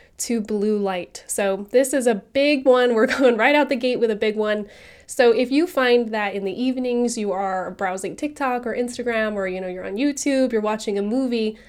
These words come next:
and then you're getting into bed and you're not necessarily tired, this is probably why.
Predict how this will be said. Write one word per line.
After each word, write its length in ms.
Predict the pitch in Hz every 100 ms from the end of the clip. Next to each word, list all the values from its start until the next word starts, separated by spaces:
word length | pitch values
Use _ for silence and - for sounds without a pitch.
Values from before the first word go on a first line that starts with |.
| -
and 100 | 247
then 100 | 247
you're 120 | 240
getting 240 | 220 277 311
into 160 | 240
bed 260 | 202 220 226
and 100 | 196
you're 120 | 190
not 320 | 190 190 233
necessarily 560 | 220 - 208 202 196 185
tired, 720 | 190 - 359 349 226 208 -
this 260 | 285 311 -
is 140 | -
probably 600 | - 214 196 196 190 190
why. 600 | 185 214 277 196 190 220